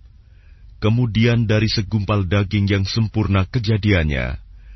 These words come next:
dan yang tidak sempurna, agar kami jelaskan kepada kamu, dan kami tetapkan dalam rahim menurut kehendak kami sampai waktu yang sudah ditentukan.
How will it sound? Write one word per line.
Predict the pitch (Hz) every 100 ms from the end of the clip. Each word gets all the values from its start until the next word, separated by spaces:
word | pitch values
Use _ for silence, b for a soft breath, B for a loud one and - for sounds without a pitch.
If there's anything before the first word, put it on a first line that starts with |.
| b
dan | - 160 147
yang | 151 135
tidak | 156 135
sempurna, | - 120 104 101 78 71 60 58 - b b b b b b b - -
agar | 170 160 165
kami | 156 139 127
jelaskan | 110 104 101 - 98 95
kepada | 104 110 113 120
kamu, | - 95 76 58 50 - - b b b b
dan | 80 101 107
kami | 110 104 107
tetapkan | - - 95 - 98 95
dalam | 95 95 85
rahim | 90 92 98 95
menurut | 92 92 92 -
kehendak | - 98 95 98
kami | - 95 82 67 65 85 b b
sampai | - - 147 143
waktu | 143 123 139 - 104 104
yang | 101
sudah | - 120 113
ditentukan. | 104 - 127 117 98 76 62 55